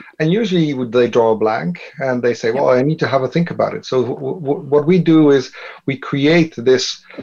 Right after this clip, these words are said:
Speaker 1: this thought within leadership saying, "Okay, what is your purpose? What, what do you pe-, want people to follow?" Why do you want people to go? And why do you want to do that? Because that is your labor communication. So that's your communication, your brand communication to the market. It will draw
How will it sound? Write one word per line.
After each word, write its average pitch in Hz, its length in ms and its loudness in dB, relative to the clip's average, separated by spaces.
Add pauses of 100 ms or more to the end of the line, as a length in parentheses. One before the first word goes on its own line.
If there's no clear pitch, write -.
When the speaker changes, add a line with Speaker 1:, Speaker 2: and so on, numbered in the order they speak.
Speaker 1:
this 127 200 0
thought 147 300 2
within 127 340 4
leadership 131 460 0
saying, 120 240 0
"Okay, 127 160 2
what 139 160 4
is 135 100 2
your 127 140 4
purpose? - 340 -4
What, 135 200 0
what 135 180 0
do 143 60 -2
you 143 80 2
pe-, 131 160 0
want 123 260 0
people 127 240 -8
to 117 100 -4
follow?" 107 520 0 (460)
Why 156 320 4
do 143 80 0
you 143 160 4
want 135 220 2
people 135 260 -4
to 120 140 -4
go? 147 400 2
And 117 200 -2
why 170 240 4
do 147 80 0
you 147 100 2
want 135 220 -2
to 131 80 -6
do 165 180 2
that? - 300 -2
Because 135 380 0
that 160 400 0 (120)
is 117 220 2
your 123 300 4
labor 143 380 4
communication. 127 640 -2
So 131 120 0
that's 135 200 -2
your 135 80 -6
communication, 131 580 0
your 113 140 0
brand 131 320 0
communication 120 640 -2
to 120 100 -4
the 113 80 -4
market. 151 360 -4 (420)
It 165 180 4
will 135 220 4
draw 139 640 4